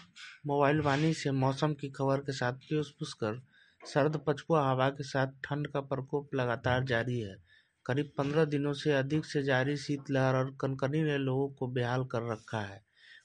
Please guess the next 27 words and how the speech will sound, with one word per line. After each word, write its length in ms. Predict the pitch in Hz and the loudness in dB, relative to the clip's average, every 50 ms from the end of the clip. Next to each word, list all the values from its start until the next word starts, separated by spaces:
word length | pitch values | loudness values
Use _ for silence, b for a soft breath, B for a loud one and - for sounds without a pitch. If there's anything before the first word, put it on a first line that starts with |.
| B - | B -2
वहीं 140 | 123 131 143 | 0 0 0
सूरज 400 | 139 - - 143 143 151 156 151 | 0 -2 0 2 4 4 4 4
की 140 | - - 151 | 0 -2 -2
लुका 360 | 147 147 143 139 139 151 147 | 0 0 -2 0 0 0 0
छिपी 380 | 143 - - 131 131 - 151 139 135 | 0 0 -2 -2 0 0 -2 0 0
भी 140 | 147 147 139 | -2 -2 0
जारी 360 | 135 120 113 113 117 117 113 | 0 0 0 0 0 -2 -4
है। 200 | 107 104 101 101 101 110 | -6 -8 -10 -10 -6 -2
बावजूद 520 | 117 120 123 127 131 131 156 156 156 - - | -2 0 0 -2 0 0 0 0 0 -4 -6
ठंड 300 | - 127 139 147 131 147 | -2 0 0 0 2 2
अपने 340 | 143 131 131 139 143 143 139 | 0 0 -2 -4 -4 -2 -2
न्यूनतम 420 | 135 135 135 135 147 156 151 143 | -2 -2 -2 -2 -2 -2 0 0
स्कोर 400 | 131 135 - - - 147 139 139 - | -2 -4 -4 -2 0 0 0 -2 -2
की 80 | 143 135 | -2 0
ओर 160 | 135 135 127 | 0 0 0
बढ़ने 380 | 131 131 127 120 127 131 135 131 | -2 -4 -4 -4 -2 -2 -2 -4
को 160 | 135 - 127 | -2 -4 -2
लगातार 600 | 120 120 117 117 117 120 123 - 127 131 139 151 B B B B B B B B B B B | -2 0 0 0 0 -2 0 0 0 0 0 -4 B B B B B B B B B B B
अग्रसर 500 | - - 123 113 117 107 - - 131 123 | -2 -2 -2 -2 -4 -2 2 4 4 4
है। 240 | 110 104 101 101 98 104 | 2 0 -4 -6 -4 -2
यह 140 | 117 131 135 | 2 2 2
हालत 460 | 131 127 135 139 135 135 131 135 - - b b b b b b b b b b b b b - - | 2 4 4 4 4 4 2 2 -2 -14 b b b b b b b b b b b b b -14 -10
गुरुवार 580 | 113 123 131 135 143 143 151 143 139 147 151 - _ _ _ _ _ b b b b b b b b b b b b b b b b _ _ _ _ _ _ _ - | -4 -2 0 0 2 4 4 4 4 4 2 -2 _ _ _ _ _ b b b b b b b b b b b b b b b b _ _ _ _ _ _ _ 0
को 100 | 151 147 | 2 4
भी 180 | 147 165 160 | 6 4 4
जारी 320 | 143 139 135 131 139 143 147 | 6 8 6 8 8 6 6
रही। 440 | 147 143 135 131 123 120 131 135 | 6 6 6 6 4 2 0 -4